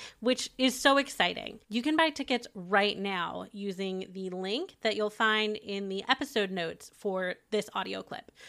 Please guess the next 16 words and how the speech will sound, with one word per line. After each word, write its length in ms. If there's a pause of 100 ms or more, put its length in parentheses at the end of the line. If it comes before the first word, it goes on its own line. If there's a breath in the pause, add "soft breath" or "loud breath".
(300 loud breath)
We'll 160
definitely 680
be 220
back 400
in 240
your 160
feed 720
sometime 680
in 100
the 80
next 220
couple 260
of 100
weeks 460
to 120
provide 460